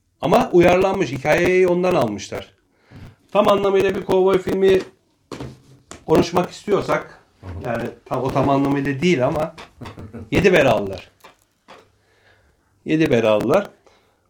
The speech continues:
Speaker 1: Bunda işte bir tane şahit var. Şahidi, şahidi işte konuşturmak istiyorlar. O Şahin'in peşine yedi tane işte suça bulaşmış insanlar var. Bunların içerisinde bir tane kadın var.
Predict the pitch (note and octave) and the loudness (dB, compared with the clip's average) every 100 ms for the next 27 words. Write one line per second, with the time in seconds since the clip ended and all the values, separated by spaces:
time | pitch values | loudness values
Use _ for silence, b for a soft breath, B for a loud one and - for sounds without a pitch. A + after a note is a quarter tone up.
0 | _ - F#3+ F#3 F3+ F#3 F3+ F3+ F3+ F3 | _ -2 0 2 2 0 0 2 2 2
1 | D#3+ E3 E3 D#3 C3+ D3 D3+ D3+ - D3 | 4 2 2 -2 0 2 0 0 0 0
2 | D3 D3+ C3+ D3+ D3 - D3 C3+ D3 D3 | 0 -4 -4 -2 -2 0 -2 -2 -2 -2
3 | C#3 - A#2 A2 C#3 - - _ - - | -4 -6 -6 -2 -2 -4 -16 _ -16 -16
4 | b - E3 D#3+ D#3+ D3+ D3 D3 D3+ D3+ | b -6 -4 2 2 2 -2 -4 -2 -2
5 | E3 E3 B2+ A#2 - - D#3 C3 B2+ C3+ | -2 -2 -4 -4 -8 -6 -4 0 0 0
6 | C3+ B2+ B2+ A#2+ A2+ G#2+ B2 C#3 C3+ A#2+ | -2 -2 0 0 0 0 0 0 0 -4
7 | - C3 B2+ D#3 B2 A#2+ C3 A#2+ A2 G2+ | -2 -2 0 0 -2 -2 -2 -2 -4 -4
8 | F2+ - | -6 -10